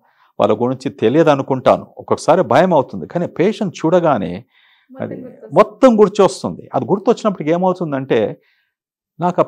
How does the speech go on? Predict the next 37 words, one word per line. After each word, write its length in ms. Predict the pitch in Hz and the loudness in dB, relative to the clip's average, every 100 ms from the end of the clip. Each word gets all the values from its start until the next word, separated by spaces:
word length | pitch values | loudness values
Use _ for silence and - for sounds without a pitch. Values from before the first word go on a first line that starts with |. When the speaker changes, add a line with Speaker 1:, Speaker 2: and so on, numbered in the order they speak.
| 175 | 0
Speaker 1:
పేషెంట్ 380 | 214 214 214 202 | -2 -2 -6 -6
ఎక్కువ 460 | 143 123 127 - 190 - | -4 -2 -2 -2 -2 0
తెలియాలని 560 | 151 170 170 160 156 147 | 0 0 0 -2 -6 -6
నాకేమీ 420 | 131 - 139 143 135 135 - 117 | -4 -2 -4 -4 -8 -12 -12 -8
ఉండదు. 260 | 160 156 82 - | -4 -4 -4 -4
నాకు 140 | 135 - | -4 0
తెలుసు 240 | 202 233 196 | -2 0 -2
ఈ 40 | |
పేషెంట్కి 540 | - 151 143 120 - 113 | 0 -2 -2 -6 -6 -4
ఏమేమైందో, 640 | 139 143 135 139 135 117 110 | -4 -4 -4 -4 -2 0 0
ఈ 40 | |
పేషెంట్స్కు 680 | - 123 120 127 - 131 120 - _ _ _ | -2 -6 -6 -12 -10 -10 -10 -16 _ _ _
ఎన్నిసార్లు 520 | 110 117 139 139 135 | -4 -2 0 2 4
హాస్పిటల్, 460 | 123 127 - 123 123 | 4 2 -2 -6 -2
ఎప్పుడు 340 | 120 - 143 | -4 -2 0
అడ్మిట్ 320 | 131 123 131 123 | 0 0 -4 0
అయ్యాడో, 380 | 120 120 117 | 0 0 0
ఏం 220 | 117 104 147 | -2 -2 -4
సర్జరీస్ 440 | - 131 127 - | -4 -4 -6 -6
అయినాయో, 320 | 117 117 131 | -4 -4 -6
ఫ్లాష్ 420 | 127 135 147 160 | -6 2 4 2
బ్యాక్ 240 | - 170 147 | 2 0 2
అంతా 260 | 139 175 | -2 2
వస్తుంటుంది 580 | 156 117 - 123 107 95 | 2 2 -6 -10 -8 -10
అన్నట్టు. 300 | 98 95 - | -8 -10 -14
Speaker 2:
హిస్టరీ 580 | - - - _ _ 233 | -18 -20 -20 _ _ -2
అంతా. 140 | 254 | 0
Speaker 1:
యా, 80 | - - _ _ | -2 -4 _ _
ఆ 40 | 139 | -8
పేషెంట్ 500 | - 202 208 226 196 | -2 -2 0 -2 -2
కూడా 200 | 180 196 | 0 2
బాగా 360 | 165 165 170 | 4 4 4
అనిపిస్తుంది, 600 | 156 143 156 - 123 98 | 0 -2 -6 -6 -8 -6
ఇది 140 | 110 123 | -6 -4
మా 160 | 120 | -2
డాక్టర్ 460 | 117 113 117 - 117 | 0 2 2 -2 -6
కదా. 340 | 107 104 107 | -4 -2 -4